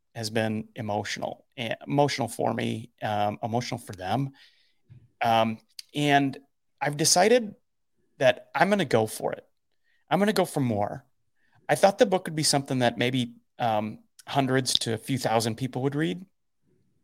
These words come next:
and it would impact them. But after getting the feedback from the forty people who read it, people I don't know,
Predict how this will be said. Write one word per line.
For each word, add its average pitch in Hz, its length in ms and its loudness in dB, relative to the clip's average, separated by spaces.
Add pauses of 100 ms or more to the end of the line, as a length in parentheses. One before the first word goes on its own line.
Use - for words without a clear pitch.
and 147 80 0
it 135 80 2
would 127 80 0
impact 131 400 0
them. 143 240 0 (960)
But - 340 2
after 175 520 4 (280)
getting 143 460 2 (1040)
the 143 100 0
feedback 147 540 4 (480)
from 127 400 2
the 123 80 -2
forty 143 200 4
people 139 260 -2
who 131 60 2
read 120 120 6
it, - 100 2
people 135 200 2
I 123 40 4
don't 117 160 2
know, 107 260 -4